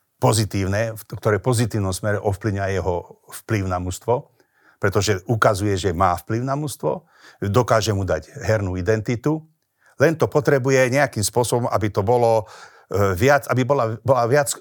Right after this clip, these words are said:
väčšia konzistentnosť tých výkonov. Lebo zatiaľ, e, čo sa týka hernej kvality, je tam skôr, e, nekonzistentnosť, i keď je tam výsledková konzistentnosť, že máme do-, veľmi dobré výsledky s neoptimálnymi výkonmi.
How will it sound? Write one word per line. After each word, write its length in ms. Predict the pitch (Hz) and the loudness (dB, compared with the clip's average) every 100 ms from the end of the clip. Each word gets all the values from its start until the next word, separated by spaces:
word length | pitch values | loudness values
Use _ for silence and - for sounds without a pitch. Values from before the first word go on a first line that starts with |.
| - | -2
väčšia 400 | 123 156 143 - | -2 0 -2 0
konzistentnosť 800 | 160 165 131 - 123 107 110 - | 0 0 0 0 -2 -2 -6 -6
tých 200 | 98 90 | -6 -4
výkonov. 560 | 101 - 101 87 82 _ _ _ _ - | -4 -4 -4 -4 -8 _ _ _ _ -2
Lebo 160 | 117 | 0
zatiaľ, 560 | 113 147 - 147 156 160 - _ _ - | 4 2 4 4 4 0 -12 _ _ -2
e, 160 | 110 | -2
čo 160 | 107 123 | 0 -2
sa 20 | |
týka 360 | 147 139 120 101 | -2 2 2 2
hernej 480 | 98 135 139 135 110 | 2 2 2 -4 0
kvality, 640 | 123 127 127 - 143 139 _ _ - | 0 2 -2 -2 -2 -2 _ _ -4
je 120 | 117 | 0
tam 320 | 123 123 117 113 _ _ - | 2 0 -2 -10 _ _ -6
skôr, 560 | - - 160 156 107 _ _ _ - | -2 2 4 4 0 _ _ _ -4
e, 560 | 110 110 104 104 110 104 | 0 2 0 -4 -6 -2
nekonzistentnosť, 1200 | 110 135 143 135 127 - 139 131 147 151 - - _ _ | 0 2 2 2 0 0 0 0 -2 -2 -6 -18 _ _
i 160 | 143 165 | -2 2
keď 160 | 156 | 2
je 140 | 120 143 | 2 0
tam 160 | 143 131 | 0 2
výsledková 640 | 143 151 151 113 123 120 | 0 2 0 0 0 0
konzistentnosť, 720 | 120 117 98 92 87 82 87 | 0 -4 -4 -6 -6 -8 -8
že 80 | 90 | -4
máme 320 | 117 117 110 | -2 0 0
do-, 80 | 139 | 4
veľmi 240 | 160 175 | 4 4
dobré 320 | 170 156 147 135 | 0 0 0 0
výsledky 400 | 120 131 - 110 | -2 -4 -2 -2
s 80 | |
neoptimálnymi 800 | 113 143 123 117 113 107 104 98 | 0 0 0 -2 -4 -4 -4 -6
výkonmi. 400 | 90 85 80 80 | -6 -8 -14 -18